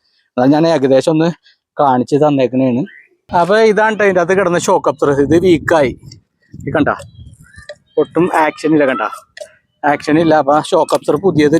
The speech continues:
ഗബ്രിയലിന്റെ വാങ്ങിച്ചിട്ടുണ്ട് ട്ടാ. അപ്പൊ നമ്മ ഇടാൻ പോണ സ്പ്രിങ് ഇതാണ്. ഇത് അര, അര ഇഞ്ചോളം ഹൈറ്റ് കൂടുതലാണ്.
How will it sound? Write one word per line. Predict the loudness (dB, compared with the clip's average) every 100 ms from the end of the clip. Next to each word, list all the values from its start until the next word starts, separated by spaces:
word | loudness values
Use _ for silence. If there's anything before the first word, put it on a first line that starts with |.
| 0
ഗബ്രിയലിന്റെ | -2 0 0 2 2 2
വാങ്ങിച്ചിട്ടുണ്ട് | 0 -6 -8 -6 -4
ട്ടാ. | -4 -4 -8 _ _ -8
അപ്പൊ | -2
നമ്മ | 0 2 2
ഇടാൻ | 2 0
പോണ | 2 2 2 -2 -4
സ്പ്രിങ് | -10 -2 0 2 2
ഇതാണ്. | 0 0 -2 0
ഇത് | 2 2
അര, | 2 2 0
അര | 0
ഇഞ്ചോളം | 0 0 0 2 0 -4 _ _ -2
ഹൈറ്റ് | -2 -2 -2
കൂടുതലാണ്. | 0 2 0 -2